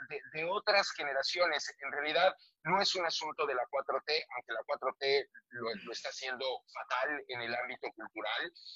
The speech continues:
Eh, tenemos que, que decirlo, la, el atentar contra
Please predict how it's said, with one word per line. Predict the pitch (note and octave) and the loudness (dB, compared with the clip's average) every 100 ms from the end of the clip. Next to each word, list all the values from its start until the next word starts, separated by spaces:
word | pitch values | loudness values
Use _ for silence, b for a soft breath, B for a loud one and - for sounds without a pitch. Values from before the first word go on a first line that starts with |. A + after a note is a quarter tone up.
| B | B
Eh, | B2+ C3 A#2+ A#2 | 2 4 6 4
tenemos | B2+ C3 C#3 - | 2 2 2 4
que, | B2 A2 - - | 2 0 -2 -6
que | G#2 | -4
decirlo, | - F#3 A3 F#3 F3+ F#3 C#3 | 0 4 6 6 6 6 2
la, | B2+ A2+ G#2+ B2 | 2 4 2 -2
el | B2+ B2 A#2 C3 | -4 -2 -2 -2
atentar | - C3 D#3 D#3+ - | -4 2 4 4 2
contra | D#3 C#3 C#3+ C#3+ | -6 2 6 6